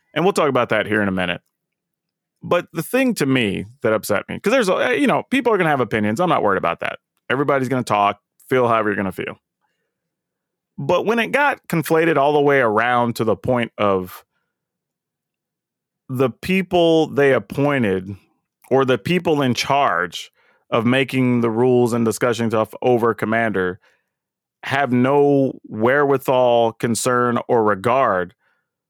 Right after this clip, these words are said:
for people in impoverished situations, I took that personally.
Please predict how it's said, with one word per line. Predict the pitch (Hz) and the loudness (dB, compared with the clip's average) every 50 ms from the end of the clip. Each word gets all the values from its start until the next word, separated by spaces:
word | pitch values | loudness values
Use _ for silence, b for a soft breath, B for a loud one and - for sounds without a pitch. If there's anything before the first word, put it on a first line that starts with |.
| _ _ _ _ _ _ - | _ _ _ _ _ _ -10
for | - - 123 120 110 | -4 0 0 0 0
people | - - 135 135 - 135 127 127 | 0 -2 -4 -2 0 0 2 2
in | 123 | 2
impoverished | 117 110 98 - 127 127 127 113 120 107 - - | 0 -2 0 0 0 0 2 0 0 -2 0 -2
situations, | 135 120 - 110 101 110 127 143 135 - - 92 87 87 85 - - - _ _ _ _ _ _ _ _ _ _ _ _ _ _ _ _ _ _ _ _ _ _ _ _ _ _ _ _ _ _ _ _ - | -4 -4 -4 -2 -2 0 0 0 0 -2 -4 -6 -8 -10 -16 -20 -20 -20 _ _ _ _ _ _ _ _ _ _ _ _ _ _ _ _ _ _ _ _ _ _ _ _ _ _ _ _ _ _ _ _ -6
I | 226 311 | -4 -4
took | - - 294 254 - | -2 -2 -4 -2 0
that | 233 190 - - | -2 -2 -2 -2
personally. | - 156 151 131 - 110 101 90 - - 95 | 0 0 0 0 -2 -4 -6 -6 -8 -10 -18